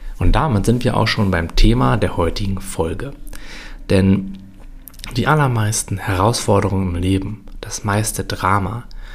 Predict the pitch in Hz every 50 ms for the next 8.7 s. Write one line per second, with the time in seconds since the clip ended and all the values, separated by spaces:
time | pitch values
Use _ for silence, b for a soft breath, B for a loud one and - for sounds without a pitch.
0 | B B B B - - 113 117 - - 113 113 113 123 123 - - - - 123
1 | 113 107 104 110 - - - 117 120 117 107 - - 113 127 123 - - 110 104
2 | 107 104 104 104 113 120 131 143 - - - - - 120 107 104 101 - 127 -
3 | - B B B B B B B B B - 113 107 107 - 101 92 87 85 82
4 | - - - 95 110 156 180 170 - - - - - 104 98 - - 87 82 80
5 | 90 92 - - 95 87 92 - - - - 104 90 85 87 87 - 87 85 82
6 | 80 78 80 78 101 147 - - - - - - - B B B B B B B
7 | - 92 87 87 90 87 92 - - - 92 - - - - - - - 139 156
8 | 170 170 160 165 - 90 - - 87 82 90 87 85 107